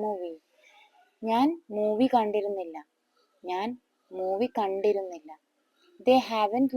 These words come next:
left the office. അവർ പോയിരുന്നില്ല. അവർ ഓഫീസ് വിട്ട് പോയിരുന്നില്ല.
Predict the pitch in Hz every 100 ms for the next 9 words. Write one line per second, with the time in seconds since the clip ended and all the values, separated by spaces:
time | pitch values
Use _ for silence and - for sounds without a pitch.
0 | 233 233 - - 247 - 226 220 190 175
1 | - _ _ - - - 196 202 254 -
2 | _ _ - 240 247 269 247 214 175 165
3 | - _ _ _ - 190 185 233 - 208
4 | 196 196 240 - 233 214 - 269 247 233
5 | 226 202 175 165